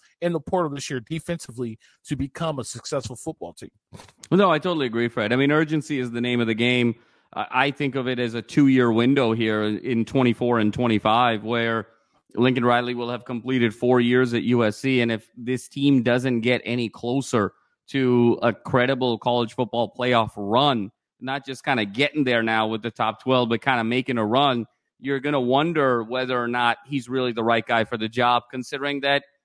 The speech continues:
Speaker 2: he was inherited a Ferrari at, at Oklahoma for five years and,
Speaker 1: Yeah.
Speaker 2: you know, couldn't quite get over the hump in the college football playoff as well, couldn't really win a big game over there. So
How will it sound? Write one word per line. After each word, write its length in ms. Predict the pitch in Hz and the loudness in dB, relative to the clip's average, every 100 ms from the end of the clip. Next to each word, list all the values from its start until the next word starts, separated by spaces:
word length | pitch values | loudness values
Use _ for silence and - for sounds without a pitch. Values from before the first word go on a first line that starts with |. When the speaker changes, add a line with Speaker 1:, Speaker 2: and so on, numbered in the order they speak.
| _ _ _ | _ _ _
Speaker 2:
he 180 | 143 165 | -10 -4
was 180 | 160 139 | -2 0
inherited 720 | 143 135 143 160 156 147 135 - | 0 0 2 0 2 0 0 -2
a 100 | 127 | -4
Ferrari 600 | - 135 135 143 156 147 | -2 0 2 2 0 -2
at, 100 | 139 - - | -4 -6 -8
at 120 | 135 | -4
Oklahoma 600 | 151 151 143 190 240 139 | -2 2 2 4 2 -2
for 120 | 131 | -4
five 300 | 117 127 120 | -4 -2 0
years 380 | 117 127 143 143 | -2 0 0 0
and, 200 | 139 135 - 120 | 0 -2 -4 -12
Speaker 1:
Yeah. 160 | 110 | -4
Speaker 2:
you 140 | 90 151 | 2 2
know, 120 | 135 | 2
couldn't 320 | - 175 165 | -2 0 0
quite 300 | - 156 143 | 0 -2 -2
get 140 | 135 143 | 0 0
over 180 | 139 | 0
the 120 | 127 123 | -2 -2
hump 260 | 151 160 | -2 -2
in 60 | 131 | -6
the 80 | 127 | -4
college 260 | 135 127 - | -2 -2 -2
football 300 | 127 131 120 | -2 -2 0
playoff 320 | 131 127 123 | 2 2 2
as 100 | 123 | 0
well, 220 | 127 135 | 0 0
couldn't 240 | 117 139 135 | 0 0 0
really 220 | 131 123 | 0 0
win 160 | 123 123 | 0 0
a 60 | |
big 220 | 117 123 | 0 0
game 300 | 113 131 147 | 2 2 2
over 300 | 120 160 175 | 2 2 2
there. 200 | 110 95 | 0 -4
So 340 | 98 - 160 | -4 0 0